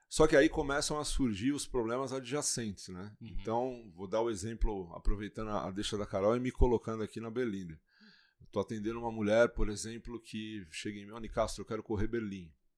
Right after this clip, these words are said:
Speaker 1: Vamos lá. Aí passa a Berlim, ela vem em mim e fala, "Estou grávida.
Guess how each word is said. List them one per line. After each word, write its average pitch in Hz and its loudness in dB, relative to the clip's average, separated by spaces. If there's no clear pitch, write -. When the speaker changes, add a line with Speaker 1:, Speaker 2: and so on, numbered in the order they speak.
Speaker 1:
Vamos 95 -2
lá. 95 -2
Aí 101 4
passa 113 4
a - -2
Berlim, 113 -2
ela 117 0
vem 98 -6
em 110 -8
mim 107 -8
e 117 -12
fala, 87 -4
"Estou - 0
grávida. 92 2